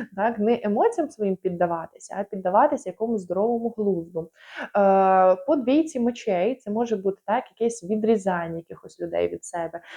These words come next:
Е, може, якась робота нова у вас з'явиться, і вам потрібно буде від іншої відмовитися.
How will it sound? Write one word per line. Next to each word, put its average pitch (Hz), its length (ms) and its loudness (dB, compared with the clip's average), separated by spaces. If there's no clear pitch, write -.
Е, 202 120 2
може, 240 240 4
якась 233 300 4
робота 220 260 6
нова 185 280 2
у 175 60 0
вас 175 220 -6
з'явиться, 185 500 -6
і 185 60 0
вам 190 200 2
потрібно 196 420 -4
буде 190 220 -4
від 190 260 -6
іншої 214 420 0
відмовитися. 196 840 -2